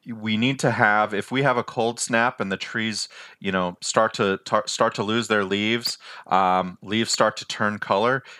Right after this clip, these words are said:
it's too late. We need to have, um, that application made while trees are still have,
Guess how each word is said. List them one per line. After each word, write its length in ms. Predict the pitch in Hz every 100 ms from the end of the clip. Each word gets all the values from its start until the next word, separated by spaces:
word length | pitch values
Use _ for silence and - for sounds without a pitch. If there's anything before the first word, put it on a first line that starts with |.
| _
it's 260 | 110 104 -
too 320 | - 131 120
late. 440 | 101 98 110 82
We 180 | 92 113
need 200 | 127 131
to 60 | 120
have, 560 | - 98 101 98 92 - - -
um, 380 | - 90 90 87
that 200 | 98 98
application 800 | 90 98 101 92 101 98 95 82
made 360 | 85 87 95 95
while 240 | 87 82
trees 440 | - - 107 104
are 120 | 90 82
still 320 | - 107 101
have, 480 | 98 87 87 87